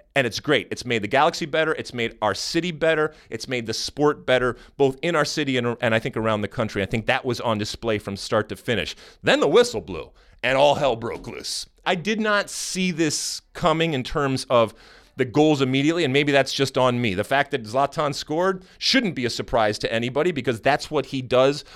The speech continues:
when he is playing against this team, and it was phenomenal, end to end. First fifteen minutes, we had, what, f-, two, three goals, and Zlatan participating in it.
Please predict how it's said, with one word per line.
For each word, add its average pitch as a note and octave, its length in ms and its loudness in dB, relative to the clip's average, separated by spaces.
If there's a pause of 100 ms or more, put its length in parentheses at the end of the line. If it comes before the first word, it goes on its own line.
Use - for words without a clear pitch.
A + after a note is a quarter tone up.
when B2 140 -2
he B2+ 100 -2
is A2+ 80 -2
playing C3 360 -2
against B2 340 -2
this B2 200 -4
team, C3 360 -4 (280)
and A#2 160 -2 (120)
it E3 180 -2
was B2+ 360 2
phenomenal, C#3 800 2
end D#3+ 200 0
to C3 100 -2
end. C#3 220 -2 (100)
First A3+ 240 2
fifteen G#3+ 340 0
minutes, G#3+ 240 -2
we B2+ 120 -4
had, B2+ 340 -2
what, C3 400 -8
f-, D3+ 80 -14 (180)
two, G#3+ 200 -4
three G3 260 0
goals, F#3 480 2 (220)
and C#3 200 2
Zlatan D3+ 480 0
participating C3+ 840 -2
in C3+ 100 -2
it. C#3 200 -2